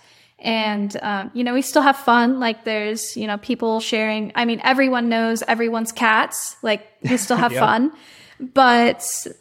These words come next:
Speaker 1: it has a very high standard of professionalism, and I love it. I think it's a great environment for learning. It makes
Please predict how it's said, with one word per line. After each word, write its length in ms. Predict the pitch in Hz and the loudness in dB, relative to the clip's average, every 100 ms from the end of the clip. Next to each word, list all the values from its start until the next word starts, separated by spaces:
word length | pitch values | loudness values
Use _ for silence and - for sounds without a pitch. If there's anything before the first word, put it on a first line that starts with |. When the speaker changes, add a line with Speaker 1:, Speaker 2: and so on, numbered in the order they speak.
| - | -10
Speaker 1:
it 160 | - 240 | -2 0
has 480 | - 240 226 226 220 | 2 4 4 2 -2
a 120 | - | -6
very 280 | 226 233 226 | 0 2 2
high 320 | 214 220 214 | 0 0 0
standard 540 | 208 - 202 185 190 - | -2 -4 -6 -4 -6 -6
of 160 | - - | -8 -2
professionalism, 720 | 226 - - 202 - - 165 | 0 0 0 -4 -6 -6 -6
and 120 | - - | -6 0
I 500 | 226 226 220 214 - - | 4 6 4 2 -6 -8
love 200 | 233 - | -6 -4
it. 100 | - | -4
I 80 | 208 | -6
think 240 | 214 214 | -6 -8
it's 120 | 208 220 | -8 -10
a 40 | |
great 240 | 202 214 | -6 -6
environment 560 | - 214 202 202 202 - | -4 -4 -4 -4 -6 -8
for 120 | 214 | -8
learning. 300 | 214 226 226 | -4 -2 -2
It 120 | - | 4
makes 360 | 254 269 - | 6 6 2